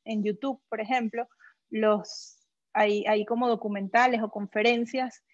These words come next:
del año dos mil ocho, entrevistando a la gente en la calle, y la gente estaba súper ilusionada, y, y es lógico que estén ilusionados, porque un pacto siempre es,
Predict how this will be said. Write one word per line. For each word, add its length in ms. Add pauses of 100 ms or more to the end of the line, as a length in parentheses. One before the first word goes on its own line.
(200)
del 180
año 380
dos 180
mil 220
ocho, 340
entrevistando 560
a 60
la 80
gente 240
en 80
la 80
calle, 460 (920)
y 80
la 100
gente 240
estaba 320
súper 460
ilusionada, 960 (100)
y, 240
y 60
es 120
lógico 540
que 60
estén 260
ilusionados, 500
porque 200
un 300
pacto 300
siempre 540
es, 80